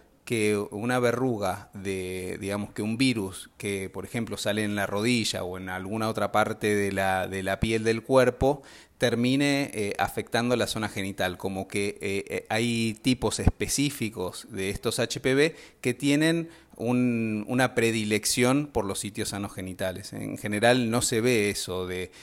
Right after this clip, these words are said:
eh, verrugas en otro lado del cuerpo, eh, que hayan sido contagiados a la zona genital. En general, cuando vemos lesiones genitales, uno tiene, eh, que pensar que, eh, so-,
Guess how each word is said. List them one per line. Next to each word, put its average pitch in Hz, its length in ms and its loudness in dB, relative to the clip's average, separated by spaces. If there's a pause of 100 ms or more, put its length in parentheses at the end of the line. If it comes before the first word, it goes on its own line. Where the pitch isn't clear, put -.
(180)
eh, 98 240 -2
verrugas 107 500 0
en 107 120 -2
otro 107 200 -2
lado 113 320 4
del 113 180 2
cuerpo, 127 640 2
eh, 98 300 -2
que 95 120 0
hayan 104 240 0
sido 104 240 -2
contagiados 101 560 -2
a 98 60 -2
la 92 80 -4
zona 95 240 -6
genital. 92 420 -6
En 101 100 -4
general, 123 440 2
cuando 104 260 -2
vemos 120 440 0 (260)
lesiones 117 440 -2
genitales, 143 640 4 (280)
uno 143 280 4
tiene, 135 600 0
eh, 101 360 -2
que 113 100 0
pensar 143 640 2 (340)
que, 117 280 2 (100)
eh, 101 500 2
so-, - 240 -4